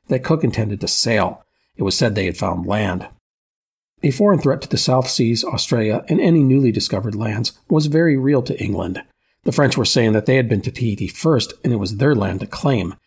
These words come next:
And the Spanish, who sailed the Pacific waters between the Americas and Manila, were always a threat. And we can't forget about the Dutch. While their power in the Far East was waning,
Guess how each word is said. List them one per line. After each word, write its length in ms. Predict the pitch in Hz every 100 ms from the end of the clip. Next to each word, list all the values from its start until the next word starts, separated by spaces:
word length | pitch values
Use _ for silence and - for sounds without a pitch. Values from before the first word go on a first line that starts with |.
| _ _
And 100 | 147
the 40 | 160
Spanish, 480 | - 143 123 95
who 140 | - 131
sailed 260 | 156 190
the 60 | 165
Pacific 440 | - - 139 120
waters 340 | 120 127 131 -
between 320 | - 143 113
the 60 | 98
Americas 560 | 98 123 131 143 135
and 80 | 104
Manila, 480 | 92 117 131 143 135 -
were 200 | - 123
always 320 | 214 123 104 95
a 60 |
threat. 400 | - 131 113 - - _ _ _ _ -
And 60 |
we 80 | 175
can't 240 | 190 -
forget 180 | - 151
about 200 | 143 156
the 80 | 143
Dutch. 520 | 107 135 131 - - _ _
While 160 | - 123
their 120 | 139
power 360 | 131 123 117 113
in 60 |
the 60 | 101
Far 260 | - 101
East 260 | 156 131 -
was 120 | 95
waning, 520 | 110 127 131 113 98